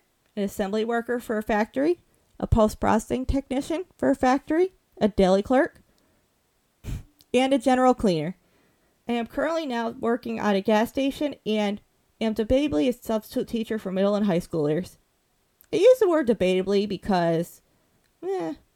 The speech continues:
it's a long story that I'm not even going to begin touching for at least today, but all I can say is that I will not turning for the next school year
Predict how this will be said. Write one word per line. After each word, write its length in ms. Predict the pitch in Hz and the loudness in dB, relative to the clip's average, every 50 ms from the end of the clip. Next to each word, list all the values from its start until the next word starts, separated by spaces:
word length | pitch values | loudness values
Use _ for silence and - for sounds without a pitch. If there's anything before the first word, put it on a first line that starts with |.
| _ _ - | _ _ -6
it's 120 | 262 - | -4 -2
a 60 | - 277 | 0 0
long 220 | 262 254 247 233 | 2 2 0 0
story 420 | - - - 226 214 214 220 220 | -4 -4 -2 0 2 2 4 4
that 180 | 220 214 190 - | 4 4 2 2
I'm 140 | 202 196 208 | 0 0 0
not 240 | 214 220 208 - 202 | 2 0 2 2 2
even 180 | 208 214 202 | 0 0 0
going 200 | 202 - 202 196 | 0 0 0 0
to 60 | 196 190 | 0 -2
begin 280 | 190 180 202 190 185 | -4 -2 -2 -2 -2
touching 580 | 190 - - 190 170 - - - 175 180 180 196 _ _ _ _ _ _ _ _ _ | -4 -6 -6 -6 -6 -6 -6 -10 -10 -10 -10 -14 _ _ _ _ _ _ _ _ _
for 380 | _ _ 262 247 233 214 - - - - | _ _ -2 0 0 0 0 -4 -4 -2
at 120 | 220 247 | 0 2
least 220 | 269 359 370 - - | 4 2 2 2 0
today, 360 | - 240 208 185 175 170 180 | 0 2 4 4 4 4 2
but 120 | - 196 185 | 2 0 0
all 120 | - 233 240 | 0 2 0
I 80 | 240 | 2
can 100 | 254 - | 0 -2
say 300 | 262 - - 233 226 220 | -4 -4 -2 0 0 0
is 140 | 220 220 214 | 0 -2 -2
that 180 | - 202 180 - | -4 -6 -6 -4
I 160 | - 196 202 | -2 -2 0
will 120 | 202 196 | 0 0
not 520 | 196 196 196 202 214 233 247 - _ - - | 0 -2 -2 -2 -2 -4 -6 -8 _ -18 -12
turning 340 | - - 233 226 214 220 226 | -6 -4 0 0 0 0 0
for 140 | 214 - 208 | 0 0 0
the 80 | 190 | 0
next 220 | 190 202 208 - - | 0 -2 -4 -4 -6
school 280 | - - 208 196 185 | -2 0 2 2 4
year 300 | 180 170 170 175 175 180 | 2 2 0 0 -2 -4